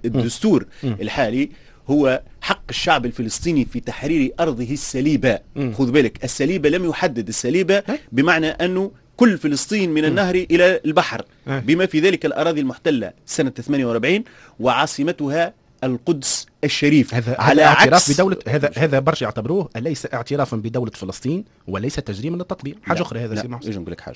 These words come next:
Speaker 2: زوز ح-، زوز حاجات
Speaker 1: شوي.
Speaker 2: مختلفة، نعم؟
Speaker 1: فلسطين هي م-، معركة تحرر وطني.
Speaker 2: متفهم.
Speaker 1: هكذا نفهمها.
Speaker 2: متفهم.
Speaker 1: معركة التحرر الوطني تدور
Speaker 2: مم.
Speaker 1: على الأرض.
Speaker 2: مهم.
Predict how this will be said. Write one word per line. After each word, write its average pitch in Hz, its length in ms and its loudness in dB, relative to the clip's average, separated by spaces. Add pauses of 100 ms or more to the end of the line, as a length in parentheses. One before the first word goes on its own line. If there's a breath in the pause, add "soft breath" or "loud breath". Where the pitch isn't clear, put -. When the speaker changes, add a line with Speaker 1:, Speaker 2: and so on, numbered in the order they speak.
Speaker 2:
زوز 151 120 -6
ح-، - 200 -10
زوز 135 280 -8
حاجات - 280 -4
Speaker 1:
شوي. 175 120 0
Speaker 2:
مختلفة، 160 300 -2
نعم؟ 127 100 2
Speaker 1:
فلسطين 143 380 -2
هي 123 340 -4 (260)
م-، 101 120 -8 (240)
معركة 98 640 -4
تحرر 120 380 -6
وطني. 95 440 -8 (220)
Speaker 2:
متفهم. 180 280 -2
Speaker 1:
هكذا 117 320 -2
نفهمها. 98 460 -8 (140)
Speaker 2:
متفهم. 156 220 -4
Speaker 1:
معركة 135 340 0
التحرر 135 380 -4
الوطني 113 540 -2
تدور 113 480 0 (160)
Speaker 2:
مم. 139 220 -4
Speaker 1:
على 120 180 -2
الأرض. 127 320 -4 (380)
Speaker 2:
مهم. 110 240 -10